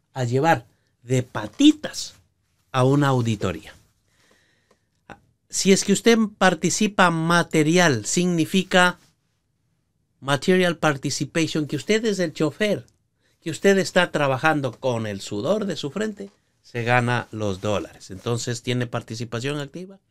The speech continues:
Sí. This business empezó en este año, es decir, en el dos mil veintiuno, o ya tenía este negocio antes. Si es que usted ya es la segunda, tercera, cuarta vez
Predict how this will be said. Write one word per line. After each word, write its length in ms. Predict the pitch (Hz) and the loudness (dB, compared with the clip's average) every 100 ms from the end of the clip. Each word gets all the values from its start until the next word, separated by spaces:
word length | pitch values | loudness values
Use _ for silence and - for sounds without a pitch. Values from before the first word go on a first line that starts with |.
| _ _ _ _ | _ _ _ _
Sí. 420 | - 139 117 - _ _ _ _ _ _ _ _ _ _ | 0 2 2 0 _ _ _ _ _ _ _ _ _ _
This 240 | 127 156 151 | 0 0 2
business 540 | 175 170 131 101 - _ _ _ _ _ | 2 2 0 -4 -10 _ _ _ _ _
empezó 680 | - 143 131 139 - 180 - _ | -4 -4 0 -2 2 0 0 _
en 260 | 135 127 | -2 2
este 400 | 147 170 - 147 | 2 0 0 0
año, 420 | 139 147 156 175 - | 2 2 0 -2 -6
es 120 | 123 117 | -8 -4
decir, 300 | 123 156 151 | -2 0 0
en 120 | 135 | 0
el 160 | 123 | -2
dos 180 | 110 107 | -4 -4
mil 200 | 127 151 | -2 -2
veintiuno, 560 | 151 139 143 160 175 160 _ _ _ | -2 -4 -2 -4 -4 -8 _ _ _
o 140 | 127 | -2
ya 240 | 120 135 131 | 2 0 0
tenía 400 | 127 127 123 117 | -2 0 -2 -4
este 240 | 113 127 | -6 -6
negocio 480 | 117 110 117 117 104 | -4 -4 -8 -6 -8
antes. 320 | 76 - - _ _ _ | -8 -18 -20 _ _ _
Si 160 | - 143 | -6 -6
es 120 | - | -4
que 80 | 143 | -8
usted 200 | - 170 | -2 2
ya 160 | 160 | 2
es 80 | 139 | 0
la 120 | 131 | -2
segunda, 540 | 123 120 127 151 131 104 | -2 -2 -2 -2 -2 -6
tercera, 460 | 107 - 139 113 | -10 -4 -4 -4
cuarta 380 | - 135 123 127 | -4 -4 -2 -2
vez 280 | 147 139 | 0 -2